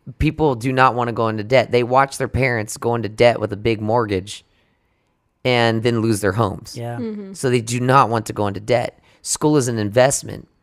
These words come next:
Speaker 1: and they're not sure it's worth it.
Speaker 2: Right.
Speaker 1: Because at the end, what am I gonna be able to do?
Speaker 3: Mm-hmm.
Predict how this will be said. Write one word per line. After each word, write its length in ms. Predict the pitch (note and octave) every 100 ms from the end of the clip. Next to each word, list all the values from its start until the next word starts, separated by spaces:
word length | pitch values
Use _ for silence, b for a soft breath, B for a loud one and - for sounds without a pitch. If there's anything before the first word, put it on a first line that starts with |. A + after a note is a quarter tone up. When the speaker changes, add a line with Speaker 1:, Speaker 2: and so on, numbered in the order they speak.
| _
Speaker 1:
and 120 | C3 C3+
they're 80 |
not 180 | C3 B2
sure 200 | - B2
it's 140 | A2 A#2
worth 360 | A2 B2 -
it. 140 | F2+ _ _ -
Speaker 2:
Right. 140 | A#2+
Speaker 1:
Because 220 | A2+ C3+
at 140 | A#2+ -
the 180 | A#2
end, 440 | C3+ C#3+ A#2 A2 - b b b
what 240 | - B2 C#3+
am 100 | D3
I 80 | C3+
gonna 140 | B2+
be 140 | A#2
able 160 | A#2 G#2+
to 60 | G#2+
do? 400 | B2+ D3 - B2+
Speaker 3:
Mm-hmm. 320 | A#3+ G3 F#3+